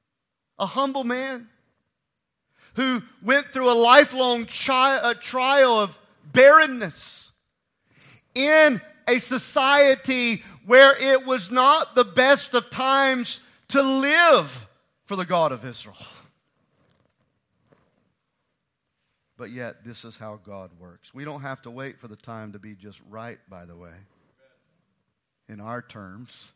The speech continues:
for God to use us. God is willing to use anyone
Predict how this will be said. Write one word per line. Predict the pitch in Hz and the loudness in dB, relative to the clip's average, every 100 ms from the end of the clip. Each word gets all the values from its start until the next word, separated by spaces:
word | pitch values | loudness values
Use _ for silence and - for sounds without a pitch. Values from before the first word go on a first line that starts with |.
| _ _ _ _ _ | _ _ _ _ _
for | _ 101 | _ -20
God | 104 101 - | -20 -20 -20
to | |
use | 92 92 87 | -20 -20 -20
us. | 92 107 147 - - _ _ _ _ _ _ _ | -20 -20 -20 -20 -20 _ _ _ _ _ _ _
God | 117 135 123 104 120 - _ | -14 -12 -12 -14 -18 -20 _
is | - 110 | -20 -20
willing | 107 139 131 107 113 | -16 -14 -14 -16 -18
to | 113 117 | -20 -20
use | 113 110 - | -18 -20 -18
anyone | 139 160 135 107 101 107 | -14 -12 -14 -14 -18 -18